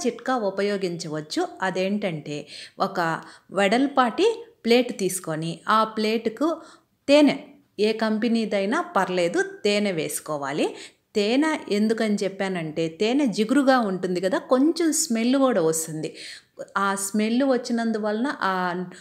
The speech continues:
నుసి పురుగులు ఉంటాయి కదా, ఆ పురుగులు ఆ తేనెను తినడానికి వచ్చి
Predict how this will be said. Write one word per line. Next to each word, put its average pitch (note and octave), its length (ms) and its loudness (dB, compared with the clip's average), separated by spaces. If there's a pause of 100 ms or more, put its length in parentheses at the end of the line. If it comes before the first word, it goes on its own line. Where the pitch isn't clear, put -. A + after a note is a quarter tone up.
(180)
నుసి B3 240 2
పురుగులు B3 360 2
ఉంటాయి F#3 280 -2
కదా, F3 340 -2
ఆ F#3+ 200 0
పురుగులు B3 520 2 (120)
ఆ F#3+ 180 2
తేనెను B3 500 2
తినడానికి G3+ 600 -2
వచ్చి F#3 460 -2